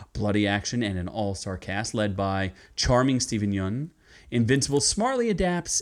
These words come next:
the, its source material without sacrificing its nuanced perspective on the price of superpowers. Starring Steven Yeun,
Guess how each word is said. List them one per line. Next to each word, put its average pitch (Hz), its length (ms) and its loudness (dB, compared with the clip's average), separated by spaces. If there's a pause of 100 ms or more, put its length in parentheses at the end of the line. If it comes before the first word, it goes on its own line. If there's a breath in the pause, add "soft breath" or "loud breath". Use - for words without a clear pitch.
(160)
the, 117 200 -2
its - 180 -4
source - 400 0
material 95 420 -2
without 147 380 0
sacrificing 170 640 0
its - 160 -2
nuanced 143 460 0
perspective 156 640 -6 (400 soft breath)
on 101 80 -4
the 95 80 -4
price - 560 0 (320 soft breath)
of 101 80 -4
superpowers. 82 800 -2 (200 soft breath)
Starring 85 360 -4
Steven 92 340 -2
Yeun, 160 420 2